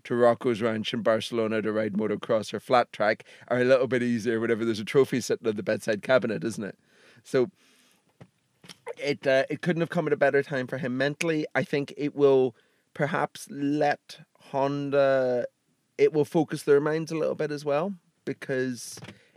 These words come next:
it has, it, it's, it's, it's another result that cements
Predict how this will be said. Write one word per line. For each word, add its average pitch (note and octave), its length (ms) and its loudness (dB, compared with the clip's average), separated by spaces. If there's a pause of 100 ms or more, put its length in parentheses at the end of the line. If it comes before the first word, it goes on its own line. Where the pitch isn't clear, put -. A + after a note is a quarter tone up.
(140)
it C3+ 140 2
has, B2+ 460 0 (420)
it, D#3+ 180 4
it's, - 300 2 (120)
it's, - 300 -4
it's F3 140 -2
another D#3 480 6
result D3 360 2
that - 160 -6
cements B2+ 560 -2